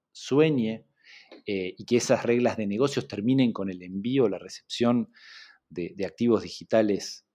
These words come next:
en una blockchain, pero eso lo necesitábamos arriba de Bitcoin. Imagínense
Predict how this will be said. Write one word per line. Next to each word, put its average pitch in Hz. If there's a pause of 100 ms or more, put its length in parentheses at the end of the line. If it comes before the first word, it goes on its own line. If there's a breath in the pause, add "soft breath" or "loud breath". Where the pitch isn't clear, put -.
en 104
una 131
blockchain, 160 (1000)
pero 135
eso 170
lo 131
necesitábamos 104
arriba 87
de 82
Bitcoin. 87 (1080)
Imagínense 151